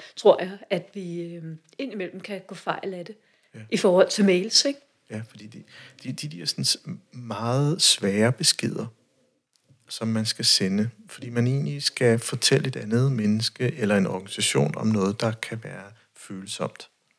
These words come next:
Speaker 1: Mm.
Speaker 2: De mails skal man jo så ikke forhaste. Det er jo lidt den, det, det tror jeg, at alle kan være enige i, at det,
Speaker 1: Ja.
Speaker 2: det gør man ikke.
Speaker 1: Og måske skal man virkelig sørge for at minimere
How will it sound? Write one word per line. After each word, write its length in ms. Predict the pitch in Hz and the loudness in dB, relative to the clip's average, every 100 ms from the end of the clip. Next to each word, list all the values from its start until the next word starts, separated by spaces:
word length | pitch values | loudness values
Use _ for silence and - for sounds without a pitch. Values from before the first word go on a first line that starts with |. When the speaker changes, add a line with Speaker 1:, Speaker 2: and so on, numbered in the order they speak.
| _ _ _ _ | _ _ _ _
Speaker 1:
Mm. 240 | 226 185 170 156 _ - | -6 -6 -10 -14 _ -8
Speaker 2:
De 100 | 147 | -2
mails 360 | 143 120 117 120 | 2 2 2 2
skal 280 | - - 104 | 0 0 0
man 160 | 98 | 0
jo 160 | 98 95 | -2 -4
så 160 | - 104 | 0 2
ikke 180 | 104 | 2
forhaste. 560 | - 117 - 85 - - - | -6 -12 -10 -4 -4 -4 -8
Det 60 | - | 0
er 40 | |
jo 60 | 107 | 2
lidt 240 | 104 110 | 2 0
den, 240 | 110 - - 104 | -2 -2 -4 -2
det, 180 | 113 113 | -2 0
det 80 | |
tror 180 | - 113 | 2 6
jeg, 140 | 101 95 | 8 8
at 200 | 95 95 | 4 -2
alle 240 | 98 98 | 0 -2
kan 240 | 110 110 95 | -2 -2 -2
være 140 | 90 | -4
enige 340 | 90 95 107 98 - | -10 -14 -16 -16 -16
i, 40 | - | -18
at 140 | - | -14
det, 80 | 202 | -12
Speaker 1:
Ja. 60 | 165 | -10
Speaker 2:
det 100 | 156 | -6
gør 140 | 143 90 | -4 -2
man 180 | 95 | -4
ikke. 200 | 87 - - | -8 -12 -12
Speaker 1:
Og 60 | |
måske 280 | 180 160 - | -12 -10 -12
skal 160 | - 190 | -10 -10
man 400 | 180 175 170 208 196 | -8 -10 -10 -14 -16
virkelig 640 | 180 175 208 208 208 185 180 | -10 4 4 4 -2 -2 -2
sørge 220 | 220 180 | 2 2
for 220 | 180 175 180 175 | 2 -2 -4 -6
at 60 | |
minimere 580 | 180 175 180 202 - | -6 -6 0 2 2